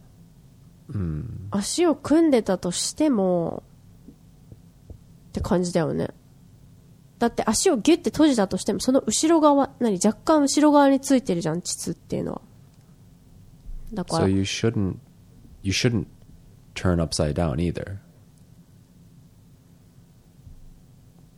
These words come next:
Speaker 1: Right?
Speaker 2: Turn upside down, like, head firstってこと？
Speaker 1: No, no, no, like, on your stomach.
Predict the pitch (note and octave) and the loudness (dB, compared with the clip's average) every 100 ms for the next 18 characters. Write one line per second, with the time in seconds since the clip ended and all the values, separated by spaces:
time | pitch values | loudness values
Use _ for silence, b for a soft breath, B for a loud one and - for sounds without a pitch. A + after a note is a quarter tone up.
0 | _ - _ - - - - A3+ A#3 A#3 | _ -20 _ -20 -18 -8 -2 0 -2 -2
1 | A3 - - G3 G3 F#3 F3 F3+ G3+ F#3+ | -4 -4 -4 -4 -4 -4 -4 -4 -2 -2
2 | - - A3+ - - - - - E3+ - | -4 0 0 -2 -6 -6 -6 -12 -10 -8
3 | D#4 - _ - - - - G#2+ F#2 E2 | -10 -14 _ -20 -20 -10 -4 -2 0 0
4 | D#2+ - F2+ F2+ E2+ D2+ C2 - - F#2+ | -2 -2 -2 0 0 -4 -8 -12 -6 -4
5 | D2+ A1 | -4 -6